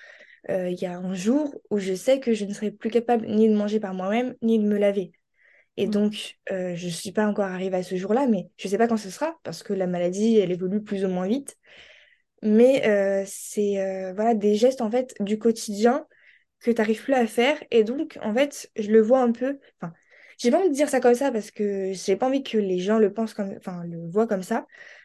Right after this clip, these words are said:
Speaker 1: Mais, euh, c'est aussi une sorte de perte de dignité,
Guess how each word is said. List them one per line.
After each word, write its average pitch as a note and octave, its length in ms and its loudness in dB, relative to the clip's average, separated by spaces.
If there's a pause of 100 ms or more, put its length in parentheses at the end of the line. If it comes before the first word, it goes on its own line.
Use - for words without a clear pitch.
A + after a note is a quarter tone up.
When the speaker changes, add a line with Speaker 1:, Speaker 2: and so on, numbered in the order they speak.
Speaker 1:
Mais, A#3+ 360 4
euh, G3+ 240 2
c'est G#3 240 -2
aussi G#3+ 380 0
une A#3+ 320 0
sorte A#3+ 160 -4
de G#3+ 100 2
perte A3 340 0
de G#3 100 6
dignité, A3 580 0